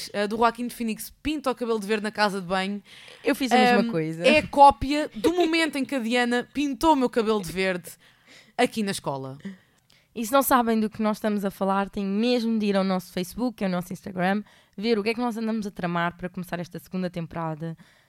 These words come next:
Speaker 2: E agora, Inês, de que série ou filme vamos falar no próximo episódio?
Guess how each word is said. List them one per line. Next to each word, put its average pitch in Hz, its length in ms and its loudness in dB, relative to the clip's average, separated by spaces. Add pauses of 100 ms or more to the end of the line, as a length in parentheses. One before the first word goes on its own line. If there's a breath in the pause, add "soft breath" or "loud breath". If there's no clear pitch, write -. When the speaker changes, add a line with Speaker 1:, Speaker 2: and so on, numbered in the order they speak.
(320 soft breath)
Speaker 2:
E 233 160 -6
agora, 180 280 -2
Inês, 147 460 -10
de 233 160 -10
que - 80 -20
série 320 340 -4
ou 277 120 -6
filme 277 300 -12
vamos 240 180 -10
falar 226 180 -6
no 214 100 -6
próximo 180 280 -10
episódio? - 500 -18